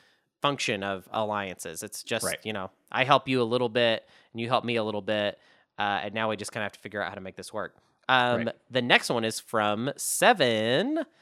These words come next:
Speaker 1: "When I give out a political secret, I prioritize getting it back very quickly.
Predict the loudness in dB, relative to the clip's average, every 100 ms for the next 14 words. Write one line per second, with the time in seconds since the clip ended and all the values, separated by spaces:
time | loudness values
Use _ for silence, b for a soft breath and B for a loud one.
0 | b b b b b 4 6 6 8 8
1 | 8 6 4 4 6 6 6 2 -4 -2
2 | 0 0 -2 -4 -4 -4 -4 2 4 4
3 | 4 4 4 4 2 0 0 0 0 0
4 | -2 0 0 -2 -8 -4 0 0 -2 -6
5 | -8 -10 -12